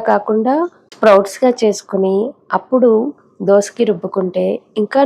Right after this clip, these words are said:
న్యూట్రిషన్ వాల్యూస్ పెరుగుతాయి. సాధారణంగా మనం పెసరట్టు ఇలాగే వేస్తాం కదా, పెసరట్టుకైతే only పెసలే ఉపయోగిస్తాము. అలా కాకుండా ఇలా మల్టీగ్రెయిన్ ఉపయోగించి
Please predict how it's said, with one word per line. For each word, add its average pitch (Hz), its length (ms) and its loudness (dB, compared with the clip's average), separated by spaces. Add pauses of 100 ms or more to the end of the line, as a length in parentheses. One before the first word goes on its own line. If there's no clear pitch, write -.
న్యూట్రిషన్ 214 540 -2
వాల్యూస్ 190 400 0
పెరుగుతాయి. 175 600 -2 (920)
సాధారణంగా 240 640 0
మనం 240 240 0
పెసరట్టు 214 480 -4
ఇలాగే 185 320 0
వేస్తాం 190 360 -2 (100)
కదా, 180 200 -4 (720)
పెసరట్టుకైతే 240 800 0 (320)
only 220 300 2 (300)
పెసలే 208 320 0 (120)
ఉపయోగిస్తాము. 185 720 -2 (600)
అలా 208 140 2 (100)
కాకుండా 202 440 -2 (200)
ఇలా 226 140 2 (100)
మల్టీగ్రెయిన్ 240 640 0 (180)
ఉపయోగించి 214 500 -2